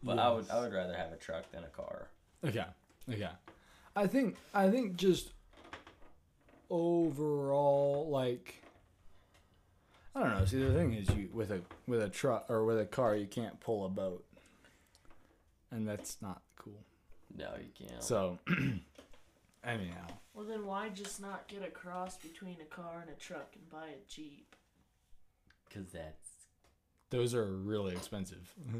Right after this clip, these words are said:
Speaker 2: <laughs> Actually,
Speaker 1: I almost said it.
Speaker 2: <laughs> No, it's
Speaker 1: Never
Speaker 2: not.
Speaker 1: mind. I wouldn't, I wouldn't get a Jeep. No.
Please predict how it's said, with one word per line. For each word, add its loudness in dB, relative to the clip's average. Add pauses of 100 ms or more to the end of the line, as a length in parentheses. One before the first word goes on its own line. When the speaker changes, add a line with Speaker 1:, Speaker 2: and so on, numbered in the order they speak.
(100)
Speaker 2:
<laughs> -6
Actually, 12
Speaker 1:
I 12
almost 8
said -4
it. 0
Speaker 2:
<laughs> -4 (260)
No, 6
it's 10
Speaker 1:
Never 8
Speaker 2:
not. 12
Speaker 1:
mind. 8
I 12
wouldn't, 8
I 8
wouldn't 6
get 4
a 0
Jeep. -4
No. 4